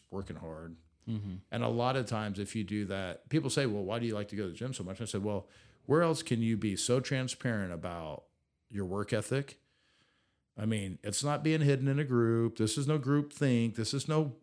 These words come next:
Speaker 1: project. This is, you're
Speaker 2: Mm-hmm.
Speaker 1: frickin' doing it.
Speaker 2: Mm-hmm.
Speaker 1: You know, it's transparent. People, c-, you're doing it for yourself. If you're letting up, you feel it. You know, there's no faking it. I mean, I just love the visceral, like,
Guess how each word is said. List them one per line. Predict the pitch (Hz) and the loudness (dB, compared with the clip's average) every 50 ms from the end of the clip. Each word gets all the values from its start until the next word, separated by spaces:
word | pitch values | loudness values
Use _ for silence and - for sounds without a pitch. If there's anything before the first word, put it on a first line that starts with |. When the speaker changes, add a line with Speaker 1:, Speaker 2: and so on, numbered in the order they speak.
| - - | -20 -8
Speaker 1:
project. | - - 165 147 135 127 120 107 95 95 98 90 82 80 85 98 - - | 0 4 4 6 6 6 4 2 -2 -4 -4 -4 -4 -6 -8 -8 -4 -2
This | 127 127 - | -2 -2 0
is, | 190 190 110 110 113 | 2 2 2 4 4
you're | 165 190 | 4 4
Speaker 2:
Mm-hmm. | 185 196 | 4 2
Speaker 1:
frickin' | 196 - - 117 98 | 0 0 0 0 0
doing | 87 104 107 98 82 - | 0 0 -2 -2 -4 -6
it. | - - _ _ _ _ _ _ - 107 | -12 -18 _ _ _ _ _ _ -8 -6
Speaker 2:
Mm-hmm. | 104 101 101 90 82 98 - _ _ _ - | -6 -6 -6 -8 -10 -10 -14 _ _ _ -2
Speaker 1:
You | 110 117 | 0 0
know, | 110 104 98 | 0 0 -2
it's | 95 - | -2 -2
transparent. | - - 131 143 143 - - - 131 123 123 120 117 - | 2 2 2 2 2 0 0 2 2 4 4 2 0 0
People, | - 127 120 135 135 - | 0 0 0 0 -4 -6
c-, | - - - 113 110 - _ | -8 -10 -10 -12 -14 -12 _
you're | - 107 110 135 156 156 | -4 0 2 4 4 4
doing | 139 135 139 139 135 | 4 4 4 4 2
it | 117 - | 0 0
for | - 123 | 0 0
yourself. | 131 139 135 - - 98 92 90 92 95 - - _ _ _ _ _ _ _ - | 0 0 0 0 -2 -2 -2 -2 -4 -4 -6 -10 _ _ _ _ _ _ _ -6
If | 98 98 92 | -6 -4 0
you're | 120 131 139 | 2 2 4
letting | 139 143 147 143 - 139 131 | 4 4 4 2 2 0 -2
up, | 127 127 127 - | -2 -2 0 0
you | 120 127 | 0 0
feel | 123 - 127 123 113 107 104 107 | 0 0 0 0 2 2 0 -2
it. | 104 104 101 98 - - _ _ | -2 -2 -4 -6 -8 -12 _ _
You | - 120 117 110 | -8 -6 -4 -4
know, | 107 104 98 98 98 98 95 92 - _ _ _ _ - | -4 -4 -4 -6 -6 -6 -8 -10 -12 _ _ _ _ -8
there's | 117 113 110 - | -6 -4 -2 0
no | 139 143 | 0 0
faking | 139 - - 151 143 - - 135 123 | 2 4 4 4 4 4 2 2 2
it. | 123 120 120 110 - - _ _ - | 2 2 2 0 -4 -8 _ _ -8
I | 107 113 | -4 -2
mean, | 123 120 110 110 104 - - - - _ _ _ - | 0 0 0 -2 -4 -6 -10 -18 -20 _ _ _ -2
I | 127 160 196 | -2 -2 0
just | 202 196 139 - - | 0 -2 -2 -2 -2
love | 113 113 104 | -4 -4 -4
the | 98 101 | -6 -8
visceral, | 92 90 113 123 120 - - 120 110 104 | -6 -2 0 0 0 0 -2 -2 -2 -2
like, | 101 104 98 82 - - | -4 -4 -6 -8 -12 -18